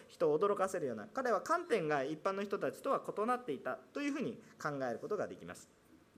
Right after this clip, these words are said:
で、じゃあこういう人がいたんですけど、じゃあこの人がどういう話なのかっていうと、十二節、十三節、結局この人イエス様を信じるんですが、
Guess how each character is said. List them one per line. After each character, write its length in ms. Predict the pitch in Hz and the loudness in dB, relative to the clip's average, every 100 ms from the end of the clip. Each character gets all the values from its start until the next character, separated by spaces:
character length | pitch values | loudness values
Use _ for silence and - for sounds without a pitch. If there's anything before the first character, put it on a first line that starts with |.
| - - - - - - | -20 -20 -20 -18 -18 0
で、 260 | 208 214 120 - - - | 6 6 4 -6 -4 4
じ 80 | |
ゃ 40 | 262 | 4
あ 20 | |
こ 200 | 262 330 | 4 4
う 60 | 359 | 6
い 100 | 370 | 6
う 40 | |
人 160 | 359 349 | 4 4
が 100 | 170 | 4
い 60 | |
た 140 | 160 247 | 4 2
ん 60 | |
で 80 | 160 | 2
す 100 | 139 | 0
け 80 | 156 | 2
ど、 140 | 160 | 4
じ 100 | 139 | 4
ゃ 40 | 240 | 2
あ 40 | |
こ 100 | 254 | 2
の 100 | 294 | 0
人 140 | 320 330 | 2 2
が 100 | 214 | 0
ど 300 | 196 196 320 | 0 0 2
う 60 | |
い 40 | 302 | 4
う 40 | |
話 300 | 233 190 220 | 4 2 0
な 100 | 196 | 0
の 100 | 160 | 2
か 100 | 196 | 0
っ 40 | |
て 100 | 202 | 2
い 40 | 151 | 0
う 20 | |
と、 140 | 170 | 2
十 200 | 160 240 | 2 2
二 140 | 349 381 | 2 2
節、 260 | 294 180 | 2 0
十 160 | 156 170 | -2 0
三 120 | 165 | 0
節、 120 | 135 | 0
結 160 | - 269 | -2 -2
局 140 | 320 - | -2 0
こ 80 | |
の 80 | 339 | 0
人 140 | 381 175 | 2 2
イ 80 | |
エ 80 | 277 | 2
ス 60 | - | 2
様 120 | 156 | 0
を 20 | |
信 200 | - 294 | -2 -2
じ 80 | 302 | 0
る 100 | 269 | 0
ん 60 | 135 | 0
で 80 | 113 | -2
す 120 | - | -2
が、 260 | 160 147 | 0 0